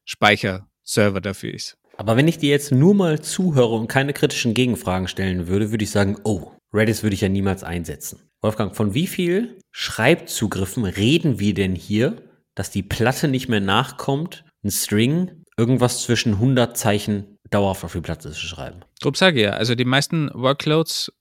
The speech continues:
Speaker 1: sind hoffentlich read-heavy und damit hast du dieses Problem nicht. Aber wenn du jetzt davon ausgehst, dass du es voll auslasten willst, dann hast du da natürlich auch wieder ein Bottleneck.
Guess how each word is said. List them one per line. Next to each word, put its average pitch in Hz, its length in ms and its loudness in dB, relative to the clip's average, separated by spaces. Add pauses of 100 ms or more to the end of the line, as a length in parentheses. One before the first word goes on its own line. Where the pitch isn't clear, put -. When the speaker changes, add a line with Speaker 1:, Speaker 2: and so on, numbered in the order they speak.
(320)
Speaker 1:
sind - 540 -2
hoffentlich 147 720 2 (180)
read-heavy 139 680 0 (200)
und 120 200 -6
damit 120 300 4
hast 135 180 2
du 135 40 -2
dieses 107 300 -2
Problem 104 380 -4
nicht. 104 320 -6
Aber 113 180 -2
wenn 127 140 4
du 131 60 4
jetzt - 160 -2
davon 127 220 0
ausgehst, 147 440 0
dass 135 100 -4
du - 80 -4
es 117 80 -2
voll 123 240 0
auslasten 143 500 -2
willst, 131 220 -2
dann 123 80 -2
hast 113 220 -2
du 120 40 -8
da 110 140 0
natürlich 107 340 -4
auch 107 140 -12
wieder 110 180 -6
ein 107 80 -8
Bottleneck. - 640 -12